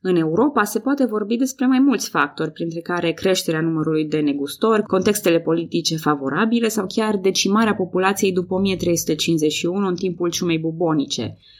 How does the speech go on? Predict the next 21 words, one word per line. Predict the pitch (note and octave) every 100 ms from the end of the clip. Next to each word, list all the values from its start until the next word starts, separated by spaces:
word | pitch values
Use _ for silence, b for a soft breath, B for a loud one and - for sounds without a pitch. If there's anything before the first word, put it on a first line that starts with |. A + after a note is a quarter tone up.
| b -
lăsând | D4+ D4 A3 G3
loc | G3 G3
unei | F#3+ F3
noi | F3 E3+
generații | E3 D3+ D3 E3+ G3+ -
desprinse | F3 E3 - G3 G3 F#3+ E3+
de | D3+ D#3+ E3
modelul | D#3+ D#3+ E3+ E3
medieval | D#3 D#3 D3+ D#3+ E3
clasic. | F#3 D3+ C#3 - - _ _ _ _ _ _ _ _ _ _ _ _ -
În | F#3+ F#3+
Moldova, | F3 E3 B3+ B3 D#3+ D3
aceste | D3+ B3+ -
mișcări | D4 G#3+ - F3+ D#3
sociale | - D#3+ - F3+ D#3+ D3 D3+
sunt | - G3+ G3
amplificate | - G3 F#3+ F#3 - F3 G3+ B3 B3+
de | G#3+
măsurile | G#3 F#3+ - G#3 G3
lui | F#3
Ștefan – | F3+ F3+ E3+ D#3+ C#3+ D#3+